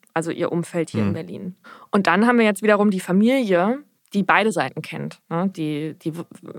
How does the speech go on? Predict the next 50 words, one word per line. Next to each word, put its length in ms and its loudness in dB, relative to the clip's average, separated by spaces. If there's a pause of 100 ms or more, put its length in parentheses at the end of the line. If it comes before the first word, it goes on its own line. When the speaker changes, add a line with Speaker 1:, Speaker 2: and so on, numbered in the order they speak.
(280)
Speaker 1:
die 120 -2
weiß, 320 4
dass 160 -8
sie 120 -10
schon 200 -10
seit 180 -8
so 80 -10
vielen 220 -8
Jahren 360 -6 (540)
Depressionen, 920 -2 (400)
Depressionen 540 -4
hatte 400 -4
und 260 -6
aber 220 2
auch 220 0
eben 280 -2
diese 220 -6
guten 240 -4
Phasen 460 -4
und 160 -6
vielleicht 320 -2
auch 80 -2
manische 480 2
Phasen. 400 0
Es 100 -10
ist 100 -10
vor 140 -4
Gericht, 340 -8
dass 120 -12
das 160 -14
tatsächlich 400 -8
auch 100 -2
ein 100 -6
Thema 320 -4
war, 100 -2
dass 120 -8
jetzt 160 -14
eine 80 -4
chronische 460 -6
Depression, 640 -2
die 100 -2
die 120 -4
ganze 280 -2
Zeit 220 -2
einfach 180 -2
nur 140 -2
so 100 -4
verlief 380 -4
oder, 420 0 (180)
oder 320 -2